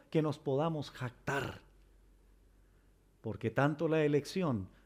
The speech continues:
predestinación, elección y todo lo que tiene que ver con aquello es de Dios, y todo ministerio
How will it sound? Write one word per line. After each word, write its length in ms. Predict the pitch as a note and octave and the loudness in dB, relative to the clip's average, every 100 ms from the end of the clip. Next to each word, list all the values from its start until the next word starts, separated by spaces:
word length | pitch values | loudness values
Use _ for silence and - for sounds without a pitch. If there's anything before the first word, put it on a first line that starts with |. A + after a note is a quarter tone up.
| _ _ | _ _
predestinación, 1000 | C#3+ F3 F#3+ - F#3 F3 - F#3 C3 F#2+ - _ - | 6 8 8 4 2 0 0 0 0 -2 -10 _ 6
elección 760 | F#3+ G3+ F#3 - F#3 A#2 F#2+ - - | 6 8 4 0 2 2 -2 -8 -16
y 60 | |
todo 380 | G#2 - B3 C#4 | -16 8 8 10
lo 100 | B3+ | 4
que 80 | F#3+ | 2
tiene 240 | F#3+ F#3+ | 2 0
que 100 | F3 | 2
ver 160 | D#3+ E3 | 2 2
con 140 | D3+ | 0
aquello 560 | B2+ A#2 F#3 D#3+ B2 B2+ - - - _ _ - _ _ | -4 2 2 4 0 -2 -8 -20 -20 _ _ -20 _ _
es 200 | C3+ G#2 | -2 0
de 80 | G#2+ | 0
Dios, 480 | A2 F#3+ B3+ - - _ _ _ - | 2 2 2 -4 -14 _ _ _ -10
y 120 | A#2 | -10
todo 400 | - F3 G#3+ A#3 | -2 2 4 4
ministerio 760 | G3 D#3 A#2+ - E3 D#3 C#3+ | 2 2 0 0 0 0 -4